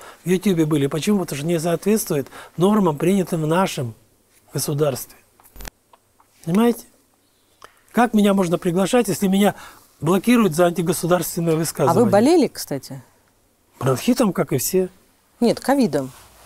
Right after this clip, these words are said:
Speaker 1: А никто не болел ковидом.
Speaker 2: Ну как же, я два раза болела.
Speaker 1: Да не ковидом вы болели, а чем-то другим.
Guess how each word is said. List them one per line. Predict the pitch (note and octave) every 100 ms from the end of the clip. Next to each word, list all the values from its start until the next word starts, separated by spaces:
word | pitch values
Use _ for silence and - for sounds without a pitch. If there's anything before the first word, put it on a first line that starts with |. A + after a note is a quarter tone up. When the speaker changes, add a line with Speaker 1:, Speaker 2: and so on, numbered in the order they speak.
| _ -
Speaker 1:
А | B2+
никто | D#3+ -
не | D4 D4
болел | C4+ A#3
ковидом. | D#3 G3+ G3 A#2+ - _ _
Speaker 2:
Ну | B3+
как | - B3+
же, | F3+
я | G#3+ C#4
два | G3 G3+
раза | A3 G#3+ F#3
болела. | E3 G3+ F#3 E3
Speaker 1:
Да | C#4+
не | E4
ковидом | E4+ F4 E4+ D4
вы | C4+
болели, | B3 C4+ B3+ G3
а | F#3+
чем-то | B3+ A3+ A#3
другим. | A#3+ G#3 F#3+ C#3